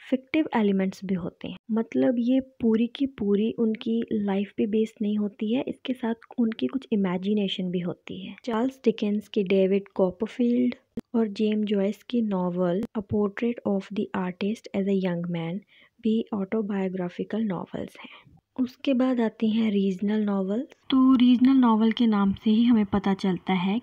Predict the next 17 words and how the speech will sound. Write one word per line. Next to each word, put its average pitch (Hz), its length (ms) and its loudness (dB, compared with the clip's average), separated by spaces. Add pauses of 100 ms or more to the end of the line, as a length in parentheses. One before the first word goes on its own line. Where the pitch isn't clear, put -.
कि 247 100 2
ये 240 340 2 (140)
एक 233 80 0 (120)
particular 233 540 2
reason 202 400 4
की 262 160 2
novel 190 340 4
होती 185 360 0
हैं, 226 180 0
means 202 280 2
एक 196 140 -6
particular 196 600 0
area 202 400 2
की, 240 260 -4 (480)
उस 277 280 4
एरिया 226 360 6
के 220 220 0